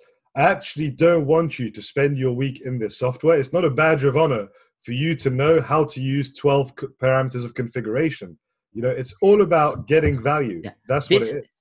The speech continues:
Speaker 2: and this is the thing. What, what's happened? So, uh, I know this firsthand from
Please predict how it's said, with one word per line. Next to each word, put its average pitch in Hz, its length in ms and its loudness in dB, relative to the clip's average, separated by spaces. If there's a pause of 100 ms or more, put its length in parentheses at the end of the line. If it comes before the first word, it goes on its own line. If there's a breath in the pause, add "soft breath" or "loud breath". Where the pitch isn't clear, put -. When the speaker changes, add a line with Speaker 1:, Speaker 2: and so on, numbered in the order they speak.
Speaker 2:
and 135 160 -4
this 196 240 2
is 175 140 -4
the 165 100 -8
thing. 165 420 -4 (100)
What, - 220 -6
what's 156 300 -2
happened? 151 500 -6
So, 135 340 -4
uh, 92 100 -8 (140)
I 151 160 2
know 151 220 -2
this 151 180 -4
firsthand 143 800 -4
from 131 320 -2